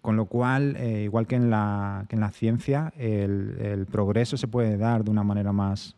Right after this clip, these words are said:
más efectiva, ¿no? Eh, si, si tú, por ejemplo, Facebook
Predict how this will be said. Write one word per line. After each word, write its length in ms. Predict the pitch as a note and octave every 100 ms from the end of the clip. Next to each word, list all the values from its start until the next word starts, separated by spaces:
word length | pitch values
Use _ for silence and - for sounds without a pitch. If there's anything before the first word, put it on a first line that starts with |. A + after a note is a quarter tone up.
| -
más 160 | G#2
efectiva, 460 | G#2+ G2 B2 D3 G2+
¿no? 180 | D#3 G#3+ - -
Eh, 380 | G#2+ G#2 G2+ G2+
si, 320 | - A2+ G#2+
si 180 | - A#2
tú, 320 | G#2 C3 C#3 A2+
por 120 | B2
ejemplo, 440 | - B2+ A#2+ A#2 - - -
Facebook 680 | - B2 B2+ A#2 B2+ A#2 -